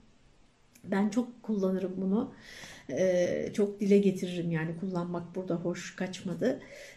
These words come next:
E, hadis-i şerifte, e, "Allah'ın ahlakıyla ahlaklanın", e, derken bize değil mi? Hiçbir insan, yani bunu Efendimiz söylemeseydi arkadaşlar, bu sahih bir hadis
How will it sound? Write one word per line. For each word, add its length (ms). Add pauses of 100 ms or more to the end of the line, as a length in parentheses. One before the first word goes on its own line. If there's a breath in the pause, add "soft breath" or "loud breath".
(100)
E, 240
hadis-i 420
şerifte, 720
e, 500
"Allah'ın 480
ahlakıyla 880
ahlaklanın", 1000 (420)
e, 60 (420)
derken 500
bize 340 (420 loud breath)
değil 160
mi? 220
Hiçbir 420
insan, 520 (420 soft breath)
yani 220
bunu 160
Efendimiz 540
söylemeseydi 960 (100)
arkadaşlar, 640
bu 60
sahih 420
bir 140
hadis 340